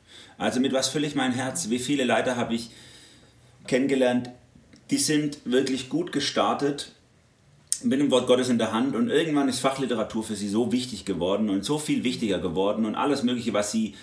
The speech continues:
äh, über die Bibel gelesen haben, ist so viel wichtiger geworden, als die Bibel zu lesen.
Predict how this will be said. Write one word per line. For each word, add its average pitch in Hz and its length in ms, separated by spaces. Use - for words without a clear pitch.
äh, - 120
über 233 320
die 104 160
Bibel 95 340
gelesen 95 520
haben, 107 260
ist - 140
so 165 140
viel 147 220
wichtiger 135 380
geworden, 107 440
als 95 240
die 107 80
Bibel 104 380
zu - 160
lesen. 78 520